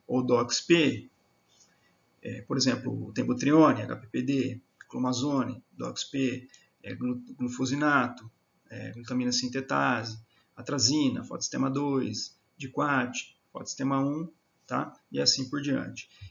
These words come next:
E aí eu ia falar, tem que falar um pouquinho sobre o herbicida do mecanismo. Então, por exemplo, se for escolher, é, o diquat, né, que é um inibidor de fotossistema um, como que, né, como que é a ação,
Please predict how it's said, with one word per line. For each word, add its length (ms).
E 80
aí 60
eu 140
ia 100
falar, 520
tem 120
que 80
falar 300
um 60
pouquinho 400
sobre 600
o 320
herbicida 640
do 140
mecanismo. 680
Então, 140
por 160
exemplo, 300
se 80
for 160
escolher, 600
é, 760
o 80
diquat, 760
né, 220
que 140
é 40
um 40
inibidor 420
de 60
fotossistema 720
um, 260
como 260
que, 380
né, 720
como 180
que 100
é 40
a 20
ação, 680